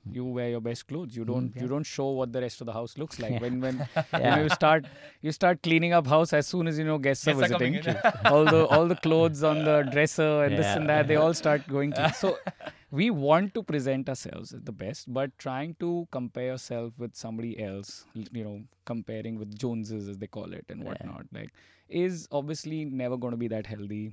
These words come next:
Speaker 2: in the long run. Uh, it's also, um, you know, there's also this thing about you versus you.
Speaker 1: Hmm.
Speaker 2: But I don't think it's you versus you also. I think it's like, you are your best friend, help yourself, just get better.
Speaker 3: Mm-hmm.
Speaker 2: You have a basic goal.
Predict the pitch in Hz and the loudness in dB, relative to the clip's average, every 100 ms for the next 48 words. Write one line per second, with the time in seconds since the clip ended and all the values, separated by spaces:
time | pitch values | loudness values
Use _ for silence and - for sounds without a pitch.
0 | - 123 110 104 101 101 92 - _ _ | -10 -8 -6 -6 -8 -12 -16 -20 _ _
1 | _ _ _ 120 120 131 135 135 139 - | _ _ _ -6 -4 -4 -4 -4 -4 -4
2 | 156 147 147 - 123 117 113 107 _ 139 | -2 0 -2 -2 -4 -2 -4 -10 _ -4
3 | 147 147 139 135 - 139 135 - 123 123 | -2 0 0 -2 -2 -6 -6 -4 -4 -2
4 | 120 117 117 120 110 110 - 110 104 104 | -2 -4 -4 -4 -4 -6 -8 -10 -10 -14
5 | - - 120 117 95 87 _ 120 113 139 | -16 -12 -8 -6 -8 -12 _ -16 -8 -6
6 | 170 185 185 151 151 143 143 165 135 160 | -6 -4 -6 -2 -2 0 0 0 0 0
7 | 123 95 - - 117 147 160 156 - 170 | -2 -4 -14 -14 -8 -6 -6 -8 -8 -10
8 | 135 139 165 160 156 151 156 160 160 - | -6 -2 -2 0 0 2 2 0 -2 -4
9 | 139 160 165 147 160 170 - 151 156 156 | -4 -4 -4 -4 -4 -6 -6 -6 -4 -8
10 | 143 175 123 120 131 160 127 139 127 90 | -6 -8 -6 -4 -4 -6 -8 -8 -10 -8
11 | 135 127 120 135 160 139 127 123 143 123 | -6 -4 0 0 0 -2 -4 -4 -6 -6
12 | 110 107 143 | -6 -6 -8